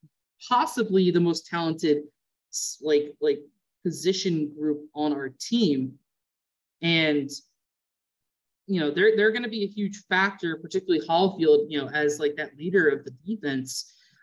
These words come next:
um, to really being able to give our defense structure and give our defense a lot of quality play. We have really good defenders across the board, and particularly, you know, our secondary is really good.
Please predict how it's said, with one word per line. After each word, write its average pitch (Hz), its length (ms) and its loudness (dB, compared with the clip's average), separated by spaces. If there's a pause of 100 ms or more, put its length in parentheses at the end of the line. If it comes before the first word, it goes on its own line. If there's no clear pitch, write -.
(120)
um, 139 500 2 (380)
to 175 320 4
really 175 300 6
being 170 360 0
able 151 380 2
to 156 220 -10 (160)
give 151 280 2
our 147 260 4
defense 139 380 -8
structure - 560 -6 (600)
and 143 480 2
give 151 200 4
our 147 220 6
defense 143 540 -8
a 139 40 -12
lot 143 240 -2
of 131 100 -12 (100)
quality 135 460 -2
play. 127 240 -6 (160)
We 143 120 -2
have 180 300 2
really 180 220 6
good 190 140 2
defenders 175 440 2
across 151 320 -2
the 147 100 -6
board, 185 340 4
and 143 120 -2
particularly, 165 420 -2
you 147 80 6
know, 131 140 0
our 127 140 -8
secondary 185 640 4
is 160 120 -2
really 165 280 -2
good. 156 280 4